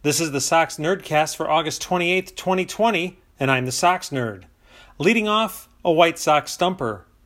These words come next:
What number did Manny Ramirez wear with the White Sox? On an off day, some numbers and nuggets, Sox Nerd style. According to Statcast, White Sox first baseman Jose Abreu is tops in baseball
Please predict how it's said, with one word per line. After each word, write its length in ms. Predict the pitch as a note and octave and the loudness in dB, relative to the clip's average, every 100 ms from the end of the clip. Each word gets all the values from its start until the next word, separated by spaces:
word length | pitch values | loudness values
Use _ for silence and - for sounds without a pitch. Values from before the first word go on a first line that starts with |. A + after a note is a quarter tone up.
| - - - | -20 -20 -4
What 200 | - C#4+ | 6 6
number 240 | E4 A#3 G3+ | 6 2 2
did 160 | D#3+ | 0
Manny 300 | C3+ C#3+ D3 | 0 0 0
Ramirez 500 | C#3 B2+ C3 D3 D#3+ | -2 0 0 0 -2
wear 220 | A#2 D3 E3 | -2 0 0
with 120 | D3+ | -2
the 80 | B2 | -2
White 240 | B2 C3+ | -2 -2
Sox? 600 | - D3+ F3+ - - - _ _ _ _ _ _ | 0 -2 -2 -8 -12 -14 _ _ _ _ _ _
On 160 | D3 D#3+ | -2 0
an 80 | D#3+ | 2
off 260 | F#3+ G3 | 0 0
day, 300 | - D3+ D#3 | 0 -2 -2
some 320 | C#3 - D#3+ D#3+ | -6 -2 -2 0
numbers 480 | F#3+ G3 G3 - - _ | 0 0 -2 -4 -18 _
and 240 | E3+ A#3+ A#3 | 2 4 4
nuggets, 540 | B3+ E3+ F3 - - _ | 2 0 -4 -8 -10 _
Sox 400 | - - D3+ - | -6 2 2 2
Nerd 220 | D3 C3+ | -2 -2
style. 600 | A#2+ - B2+ A#2 A2+ F#2+ - _ _ _ - - - | -2 -2 0 0 -4 -8 -14 _ _ _ -20 -16 -6
According 440 | - - G#3+ C4+ A3+ | -4 2 2 2 -2
to 40 | |
Statcast, 880 | - - G#3 G#3 C3+ B2+ A#2+ - - - - - | -2 2 2 0 -2 0 0 -6 -14 -20 -18 0
White 240 | E3 A#3+ | 2 2
Sox 320 | - A3 G3+ | 0 -2 -2
first 360 | - G3+ G3 - | -2 0 0 -2
baseman 380 | F#3 F3+ - D3 | -2 -2 -4 -8
Jose 480 | - G#3 G3+ G3 D3+ | -2 0 2 0 -2
Abreu 580 | D3 F#3 F3 B2+ C3 - - - | 0 0 0 0 -4 -8 -16 -4
is 160 | C#3 | -4
tops 380 | - G3 G#3+ - | 0 2 2 0
in 120 | F3+ | -4
baseball 720 | C#3+ F3 F#3 - B2 A#2 C3+ | 0 0 0 0 2 2 -2